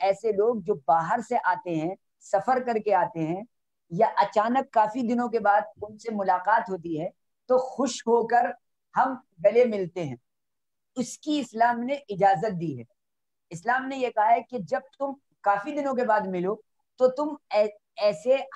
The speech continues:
हग करो, यानी मुआनका करो, गले मिलो। लेकिन एक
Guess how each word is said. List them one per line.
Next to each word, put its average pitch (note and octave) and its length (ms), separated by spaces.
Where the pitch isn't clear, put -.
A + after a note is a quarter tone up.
हग G#3+ 240
करो, D#3 260
यानी A3 440
मुआनका G3 460
करो, G3+ 440
गले F#3+ 300
मिलो। D3+ 240
लेकिन A3+ 520
एक C4+ 180